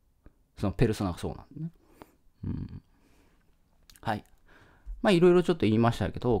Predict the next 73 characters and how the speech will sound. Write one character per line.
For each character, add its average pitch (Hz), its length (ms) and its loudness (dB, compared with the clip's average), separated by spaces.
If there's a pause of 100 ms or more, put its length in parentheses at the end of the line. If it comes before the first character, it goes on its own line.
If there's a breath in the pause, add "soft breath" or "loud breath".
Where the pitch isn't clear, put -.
構 208 260 2
成 330 280 0
力 127 240 0
と 110 200 -2
い 120 80 0
う 120 120 0
か、 - 300 -2 (1080 loud breath)
ま 98 120 -6
あ、 - 40 -4
誰 135 300 -2
に 202 160 2
伝 - 280 -4
え、 - 80 -6
あ、 120 140 -2
だ-、 123 260 -2 (140)
そ 135 140 -6
の、 123 280 -2
誰、 196 400 2 (260 loud breath)
し-、 - 240 -10 (640)
誰 220 280 4
っ 190 40 -2
て 160 220 -4
い 156 80 4
う 151 100 2
と 160 140 -2
こ 175 120 0
ろ 160 60 4
を 131 40 2
知 - 160 -4
る 160 100 0
の 165 100 0
が 90 120 0
十 107 260 -4
割 90 240 -2
で - 60 -16
す - 140 -14
ね。 - 120 -10 (380 soft breath)
こ 139 120 0
の 127 120 2
伝 262 320 2
え 311 40 0
方 302 260 -2
が 247 120 0
九 - 200 -2
割、 123 220 2
僕 151 220 0
も 101 140 2
本 135 280 -2
買 98 220 -6
い - 20 -2
ま 135 120 0
し - 80 -8
た 90 100 -8
け 73 80 -8
ど 57 100 -10
も、 101 360 -6 (320 loud breath)
伝 240 140 2
え 240 40 -2
方 233 200 2
が 214 120 2
九 214 200 -2
割、 - 320 0
間 151 160 2
違 - 40 -6 (160)
っ 311 80 -8
て 131 100 -2
は 90 60 2
い 87 80 -4
な 85 80 -6
い 69 40 -10
で - 60 -16
す - 60 -18
よ。 - 80 -18